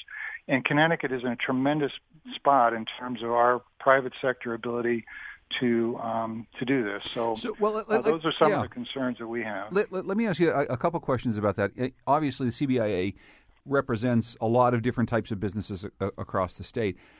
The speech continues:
Speaker 2: I would assume that a lot of those businesses would like to be able to get access to, to cheaper, uh, broadband internet access so that they could do more high-tech work. Right now,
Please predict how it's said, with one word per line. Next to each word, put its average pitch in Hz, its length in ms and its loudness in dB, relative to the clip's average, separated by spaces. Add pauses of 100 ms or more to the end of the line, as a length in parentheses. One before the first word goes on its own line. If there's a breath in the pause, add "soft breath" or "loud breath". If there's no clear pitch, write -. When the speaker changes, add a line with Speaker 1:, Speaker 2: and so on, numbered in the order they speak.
(360 soft breath)
Speaker 2:
I 160 160 2
would 208 180 8
assume 160 600 2
that 127 80 4
a 117 60 6
lot 123 280 4
of 151 80 2
those 127 220 4
businesses 117 600 0
would 104 140 -2
like 110 220 0
to - 100 -6
be 113 140 0
able 113 160 -2
to - 140 -8
get 98 340 0 (600)
access 123 760 0 (140)
to, 110 440 0 (100)
to 107 360 0
cheaper, 139 580 -2 (520)
uh, 104 180 2
broadband 131 720 2
internet 120 320 0
access 113 580 0
so 123 200 0
that 123 80 0
they 117 120 0
could 110 200 -2
do 135 200 4
more 120 320 4
high-tech 113 640 -4
work. 156 360 2
Right 135 240 2
now, 123 340 0